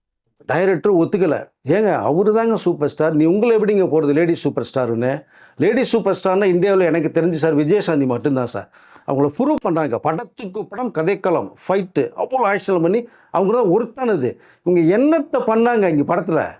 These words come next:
ஏதோ சொல்லிக்கிற மாதிரி ஒரு படம் பண்ணிருக்காங்க. லேடி சூப்பர் ஸ்டார் இந்த டைட்டிலுக்கு வந்து தகுதியானதுக்கு ஒரு படம் பண்ணிருக்காங்களா? கிடையாது.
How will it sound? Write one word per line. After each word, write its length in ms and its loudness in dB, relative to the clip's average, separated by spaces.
ஏதோ 220 2
சொல்லிக்கிற 400 2
மாதிரி 200 2
ஒரு 120 2
படம் 200 0
பண்ணிருக்காங்க. 300 2
லேடி 180 2
சூப்பர் 300 0
ஸ்டார் 400 -2
இந்த 160 -4
டைட்டிலுக்கு 500 -2
வந்து 340 2
தகுதியானதுக்கு 520 2
ஒரு 140 2
படம் 220 0
பண்ணிருக்காங்களா? 520 0
கிடையாது. 460 0